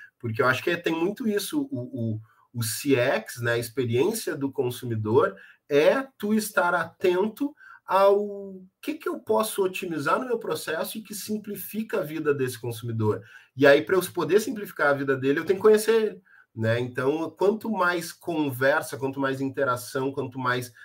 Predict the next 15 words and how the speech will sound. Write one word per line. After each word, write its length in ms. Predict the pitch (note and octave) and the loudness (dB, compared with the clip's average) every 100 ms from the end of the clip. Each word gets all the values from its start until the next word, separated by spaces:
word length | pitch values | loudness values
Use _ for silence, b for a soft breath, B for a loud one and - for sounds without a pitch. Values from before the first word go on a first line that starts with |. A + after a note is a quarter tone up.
| B | B
antenado 840 | - C3+ C3+ C#3+ A#2+ A#2+ C3+ E3 | -2 -2 2 2 2 4 4 4
eu 40 | D3+ | -2
esteja 340 | - C3+ B2+ | -2 -4 -4
no 60 | A#2+ | -6
que 80 | |
tá 80 | A#2+ | -8
acontecendo, 480 | A2+ A#2+ C3 - B2 | -10 -10 -12 -12 -8
melhor, 340 | C#3+ E3+ D#3+ | -8 -6 -6
né? 60 | C#3 | -6
Eu 80 | G2+ | -8
acho 180 | A2 - | -12 -10
que 140 | A2 | -2
o 100 | A2+ | 2
ecossistema 460 | A2 A2 - A2 A2 | 0 -2 -10 -6 -6
acaba 320 | A2 A2+ | -4 -4